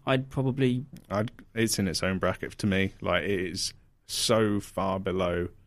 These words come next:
Speaker 2: Um, I'm really hoping that Predator is on the level of <laughs> Alien Covenant and, uh,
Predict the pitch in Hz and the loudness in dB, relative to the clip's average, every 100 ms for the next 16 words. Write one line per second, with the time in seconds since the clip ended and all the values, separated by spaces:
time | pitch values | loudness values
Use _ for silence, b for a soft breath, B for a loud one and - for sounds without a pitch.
0 | _ _ _ _ - 104 92 98 101 101 | _ _ _ _ 0 2 2 0 0 4
1 | 113 110 101 101 104 101 101 92 - - | 6 6 6 4 2 2 2 0 -6 0
2 | 107 98 - 98 - 101 113 98 92 90 | 0 0 0 0 0 0 2 2 0 0
3 | 104 101 107 101 - 123 135 113 107 - | 2 4 4 4 4 4 6 6 4 2
4 | 101 101 98 - 95 92 90 95 87 90 | 2 2 -2 -2 -2 -2 0 2 2 0